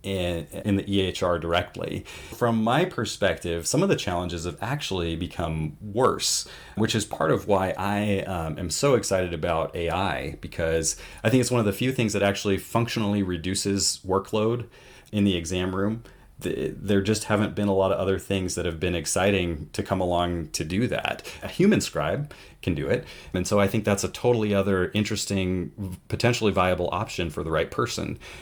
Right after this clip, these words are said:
But it's also less scalable, and for, we could get into the reasons why I think that, but, but basically, that's a long-winded way of me saying that I was ho-, hopeful that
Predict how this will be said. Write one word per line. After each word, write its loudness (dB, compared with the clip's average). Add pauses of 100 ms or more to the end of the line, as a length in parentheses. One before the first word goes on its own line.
(180)
But 6
it's 2
also 4
less 2
scalable, 0 (260)
and 2
for, 2
we -2
could -4
get 2
into 0
the -2
reasons -4
why 2
I 2
think -2
that, 2
but, -8
but 0
basically, 2 (560)
that's 2
a 4
long-winded 2
way 4
of 0
me 0
saying 0
that -4
I 4
was 2
ho-, -8
hopeful 2
that -2